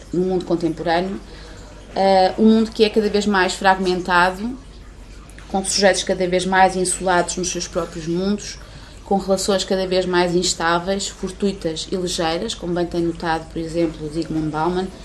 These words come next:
na sua reflexão sobre a, a modernidade líquida em que vivemos. Eh, e remeto-vos, o livro termina, eh, pra-, depois da, dos textos de, de Dalila, e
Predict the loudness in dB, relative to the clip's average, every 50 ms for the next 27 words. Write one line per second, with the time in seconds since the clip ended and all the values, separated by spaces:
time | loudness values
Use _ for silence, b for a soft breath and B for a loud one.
0 | B B B -10 -8 -8 -8 -6 -8 -8 -6 -2 -2 -2 -2 0 0 0 0 0
1 | -2 -4 -6 -6 -4 -2 -2 0 0 -2 -4 -4 -8 -8 -6 -2 -2 -2 0 2
2 | 4 4 4 4 2 0 -2 -4 -6 -6 -6 -6 -6 -4 -2 -2 -2 -2 -4 -4
3 | -4 0 0 0 0 0 -2 -6 -10 -12 B B B B B B B B B B
4 | B B B -6 -2 0 2 2 2 2 -2 -4 -8 -12 -14 -16 -12 -10 -8 -8
5 | -6 -6 -8 -8 -10 -12 -14 -16 -16 -16 -16 -10 -6 -4 0 2 2 2 0 -2
6 | -8 -14 -12 -10 -8 -6 -4 -2 -4 -4 -6 -10 -14 -16 -18 -12 -8 -4 -2 0
7 | 2 2 2 0 -2 -4 -8 -16 -10 -8 -6 -6 -6 -8 -10 -10 -8 -8 -8 -10
8 | -14 -18 -16 -4 -2 -2 0 0 -4 -10 -14 -4 0 2 2 2 2 0 -4 -10
9 | -12 -10 -6 -2 -2 -2 -2 -4 -6 -10 -6 -4 -4 -4 -4 -6 -10 -10 -10 -4
10 | -2 0 0 2 0 0 0 0 0 0 -2 -2 -4 -8 -10